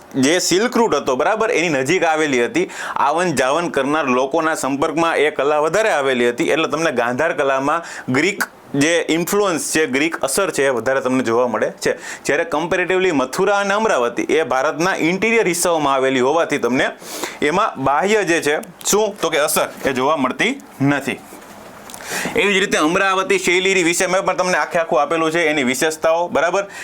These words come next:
એની મુખ્ય સામગ્રી, એના લક્ષણો, આ બધે બધી વસ્તુઓ તમે એક જ સ્લાઇડમાં એનો અભ્યાસ કરી શકો છો.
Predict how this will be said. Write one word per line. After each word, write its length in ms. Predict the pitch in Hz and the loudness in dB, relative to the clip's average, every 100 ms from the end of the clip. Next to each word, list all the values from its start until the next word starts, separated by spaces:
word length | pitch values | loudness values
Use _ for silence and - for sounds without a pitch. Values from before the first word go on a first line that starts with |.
| - | -4
એની 140 | 151 143 | -2 0
મુખ્ય 320 | 147 147 151 | 0 0 0
સામગ્રી, 580 | 147 151 170 165 175 175 120 - | 0 0 0 0 0 -2 -6 -2
એના 160 | 139 | 0
લક્ષણો, 500 | 135 135 - 160 165 - | 0 0 0 0 0 -2
આ 80 | 131 | -2
બધે 260 | 131 151 | -2 -2
બધી 220 | 151 147 | -2 0
વસ્તુઓ 400 | 139 131 - 165 | 0 0 0 -2
તમે 300 | 151 127 139 - - - - | 0 0 -2 -6 -10 -12 -4
એક 220 | 135 135 180 | -2 0 -2
જ 80 | |
સ્લાઇડમાં 720 | 175 135 127 127 170 185 - | 0 0 0 0 -2 -4 -4
એનો 220 | 123 156 180 - | -2 -2 -4 -6
અભ્યાસ 440 | 113 120 160 - | -2 0 -2 -4
કરી 200 | - 139 | -4 -2
શકો 260 | 120 104 107 | -2 -2 -2
છો. 160 | 101 | -4